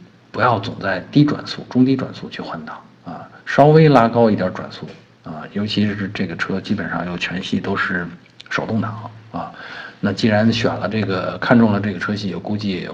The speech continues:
我们这位，呃，乘风破浪同学这个驾驶技术也应该不错。那么如果你能够习惯稍微把转速拉高一点儿再换挡，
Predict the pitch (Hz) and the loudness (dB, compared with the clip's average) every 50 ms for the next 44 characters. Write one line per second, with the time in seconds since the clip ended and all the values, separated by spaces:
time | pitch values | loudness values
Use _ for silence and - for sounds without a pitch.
0 | 82 - - 90 90 104 101 98 95 92 87 - - - - - - - - - | -10 -10 -10 -10 -8 -6 -6 -4 -4 -6 -6 -8 -12 -16 -16 -16 -16 -16 -16 -18
1 | - - - - 98 95 87 87 - 104 101 110 107 107 110 104 101 95 82 90 | -20 -12 -10 -8 -6 -6 -6 -6 -4 -2 0 0 0 2 2 2 2 2 0 -2
2 | 98 92 92 98 98 104 98 90 90 87 87 - - - 110 95 - 110 - 156 | -4 -4 -4 -2 -2 -4 -4 -4 -4 -6 -8 -6 -4 -2 -2 -2 -2 2 6 6
3 | 143 - 92 92 - - 87 87 - - - - - - - - - - - _ | 6 6 4 -2 -6 -10 -12 -12 -12 -12 -12 -12 -14 -14 -14 -14 -14 -16 -20 _
4 | _ _ _ 104 98 95 95 85 - - - - - - - 120 123 131 131 123 | _ _ _ -8 -6 -4 -6 -6 -8 -10 -14 -16 -18 -6 0 6 8 10 10 10
5 | 98 87 85 87 95 117 120 135 120 - - - - - - - - 104 - 107 | 8 6 2 0 2 6 8 8 8 6 4 -2 -10 -12 -8 -6 -4 -2 0 0
6 | 95 - - - - - - - - _ - - - - 123 131 131 127 123 - | -2 -2 -4 -10 -14 -18 -20 -20 -20 _ -18 -12 -6 0 2 4 4 4 2 0
7 | - - 110 98 - 101 104 113 120 120 139 139 143 123 95 90 80 - - - | 0 0 -2 0 0 -2 0 0 4 6 8 8 8 8 6 4 0 -4 -8 -10
8 | - - - - _ _ - - - - - 85 78 76 - | -14 -20 -20 -20 _ _ -10 -10 -6 -6 -6 -6 -6 -8 -12